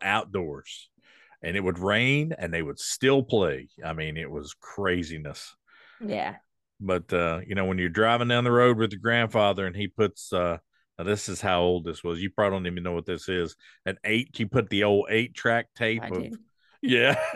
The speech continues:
Speaker 1: <laughs> eight-track tape of, uh, you know, uh, Doyle Lawson and Quicksilver in. I had to ask him, "Who is that?" You know, Well, I like that music. And, uh, he,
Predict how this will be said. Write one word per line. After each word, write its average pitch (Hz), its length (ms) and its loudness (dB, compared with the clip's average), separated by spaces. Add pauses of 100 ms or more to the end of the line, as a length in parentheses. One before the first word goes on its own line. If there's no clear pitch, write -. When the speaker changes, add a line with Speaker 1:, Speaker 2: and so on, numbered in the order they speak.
(140)
Speaker 1:
<laughs> - 300 -16
eight-track 131 640 0
tape 120 340 -2
of, 92 180 -6 (120)
uh, 104 60 -2
you 110 180 -2
know, 98 400 -2
uh, 87 240 -2 (440)
Doyle 107 300 4
Lawson 113 400 2
and 90 100 -6
Quicksilver 90 720 0
in. 92 300 -2 (460)
I 90 80 -2
had 123 200 2
to 117 60 4
ask 123 340 2
him, 76 200 -4 (460)
"Who 214 160 6
is 226 260 2
that?" 71 380 -8 (360)
You 110 140 -8
know, 143 300 -2 (600)
Well, 71 180 -14 (320)
I 120 140 2
like 190 240 4
that 190 180 4
music. 208 420 -2 (220)
And, 101 300 -2
uh, 92 300 0
he, 95 220 -4